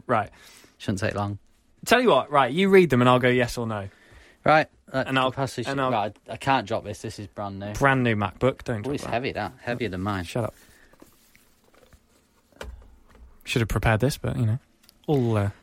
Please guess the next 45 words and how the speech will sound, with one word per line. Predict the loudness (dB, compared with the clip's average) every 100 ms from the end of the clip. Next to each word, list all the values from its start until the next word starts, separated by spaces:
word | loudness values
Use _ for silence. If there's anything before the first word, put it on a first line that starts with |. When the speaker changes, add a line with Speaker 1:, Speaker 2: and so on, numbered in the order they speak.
| _ _
Speaker 2:
Um, | 4 6 6 6 6
Speaker 1:
Live | 6 6 6
and | 4
uncut. | 2 2 -2 -2 -10 -16 -2
Speaker 2:
Right, | 4 4 4
okay, | 2 4
well, | 6 6
I'm | 6
not | 4 2
gonna | 0
name | 2 4 2 2
them | 4
all. | 4 4 4
I'll | 2 4
name, | 2 2 0 -2 -2
like, | 0 2 0 -4 -4
obviously, | -2 -4 -2 0 0 -2 -10 _ 0
Earl | 4 6 4
Edwards | 2 -2 -4 -4
Junior. | 0 2 2 -2 -4 -6 -10 _ _ _ _ _ _ _ _ _ _ _ _ -14
Y-, | -14 -14 -18 -20 -20 -20 _ -6
you're | -2
not, | 0 -2 -2
you're | 0
not | 0
gonna | -2
put | -2 -2
him | -2
in | -4
your | -2
eleven, | -2 -2
are | -4 -4
you? | -8 -14 _ _
So, | -6 -2 0 -2 -6 -12 _ _ _ _ _ _ _ _ _ _ _ _ _ _ _ -6
are | -2
you |
not? | -2 -2 -6 _ _ _ _
Speaker 1:
I | -6
think | -6 -8 -6
you | -8
probably | -6 -8 -6
should | -8 -8
go | -8
through | -6 -6
them | -6 -8